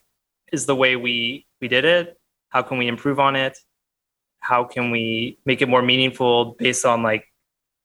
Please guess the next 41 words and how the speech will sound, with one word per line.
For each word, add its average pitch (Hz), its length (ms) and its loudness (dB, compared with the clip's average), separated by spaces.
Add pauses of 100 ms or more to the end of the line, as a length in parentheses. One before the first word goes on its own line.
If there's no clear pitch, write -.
(100)
even, 131 200 2
like, 123 160 2
a 127 80 0
climate, 120 520 0
like, 120 120 -2
a 120 120 0 (100)
cold 127 420 -2 (640)
weather 123 220 4
climate? 123 440 0
Like, 120 160 2
maybe 135 180 2
you 139 60 4
don't 131 140 4
want 131 120 2
a - 20 -2
fifteen-minute 113 560 -6
city. 127 420 -4
Like, 139 140 2
in 143 80 2
Toronto 135 560 2
in - 20 -16
the 131 80 -2
winter, 131 300 0
you 117 100 -4
probably 127 220 0
want 123 160 0
a - 20 -14
five-minute 117 480 -2
city, 120 380 -12 (180)
right? 120 320 -2 (720)
A-, 170 200 -4
a-, 151 200 0
and 151 140 2
even 160 300 2
in 147 120 0
Singapore 131 500 -2
too, 120 320 -4
where 113 220 0
it's, 113 160 -4
like, 113 180 -6
very 113 640 -2